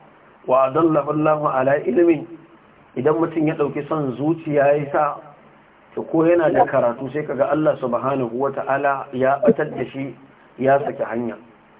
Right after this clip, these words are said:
Saboda haka wanda dai zai yi, ya je ya yi, ba wanda za mu hana shi. Amma ka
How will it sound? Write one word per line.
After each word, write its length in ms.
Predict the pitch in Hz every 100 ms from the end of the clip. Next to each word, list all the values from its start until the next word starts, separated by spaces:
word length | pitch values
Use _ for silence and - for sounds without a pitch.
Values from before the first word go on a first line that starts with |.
| _ - _
Saboda 160 | 160 160
haka 120 | 165 165
wanda 240 | 190 165
dai 180 | 156 165
zai 160 | 165 170
yi, 180 | 160 196 - - - - _ _ _ _ _ _ -
ya 140 | 123
je 140 | 120 165
ya 140 | 160
yi, 180 | 127 127
ba 180 | 131 185
wanda 180 | 185 180
za 140 | 160
mu 100 | 156
hana 280 | 135 131 120
shi. 160 | - - - - _ _ _ _ _ _ -
Amma 280 | - 143
ka 100 | 170